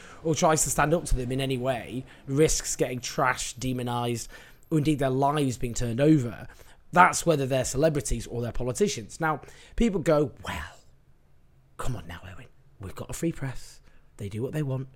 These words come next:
They're not run by the government." And that's true. We're not North Korea. Not an ambitious place to start. Um, I often say that, but it's true. I mean, it's just, you know, this idea of the definition of a free press is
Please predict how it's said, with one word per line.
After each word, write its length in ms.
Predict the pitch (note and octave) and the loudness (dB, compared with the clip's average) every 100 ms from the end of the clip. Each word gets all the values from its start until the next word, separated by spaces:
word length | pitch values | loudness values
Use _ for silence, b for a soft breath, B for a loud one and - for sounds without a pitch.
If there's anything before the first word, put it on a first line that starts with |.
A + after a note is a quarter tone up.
| b b b b | b b b b
They're 100 | A#2+ | -4
not 180 | D3 D3+ | -2 0
run 140 | E3 | 0
by 160 | D3 D3+ | 2 0
the 100 | C#3+ | -2
government." 460 | D3 A#2+ B2+ D#3 - B B B B B B | -2 -2 -2 -2 -4 B B B B B B
And 80 | G3+ | 0
that's 140 | F#3+ | 0
true. 220 | - F#3 C3 | 2 2 2
We're 80 | |
not 160 | C#3+ B2 | 0 -2
North 220 | B2+ A2 | -4 -6
Korea. 340 | - G2+ A#2+ C3 - | -10 -8 -8 -8 -10
Not 300 | A2+ B2+ - | -8 -4 -4
an 80 | G#2 | -4
ambitious 320 | F#2+ - G2+ | -4 -4 -6
place 240 | G2 F#2+ | -10 -10
to 80 | G2+ | -10
start. 360 | - G#2+ D#3 - B B B B B - | -6 -4 -4 -6 B B B B B -6
Um, 180 | B2 - | -6 2
I 80 | C3 | 2
often 220 | - A2 | 2 -2
say 240 | - G2 | -6 -6
that, 180 | G2+ D3 - | -4 -6 -6
but 100 | F3+ | -6
it's 80 | - | -4
true. 300 | - D3 G#2 | -2 -2 0
I 20 | |
mean, 200 | C3+ C3 | -2 -2
it's 180 | C3 - | -4 -4
just, 240 | D3+ - - | -6 -6 -4
you 120 | E3 | 0
know, 100 | C#3+ | 0
this 160 | C3 - | 0 2
idea 480 | E3+ B2 E3+ E3 C3 | 2 2 4 4 2
of 240 | C3 A2 B B B B B D3 | -2 -6 B B B B B -4
the 80 | |
definition 560 | B2 F3 - D#3 E3 C3+ | 2 2 4 4 4 4
of 40 | B2+ | 0
a 60 | |
free 220 | A2+ C#3 | -2 -4
press 340 | A2 C#3+ A#2 - | -2 0 2 0
is 140 | A#2+ | 0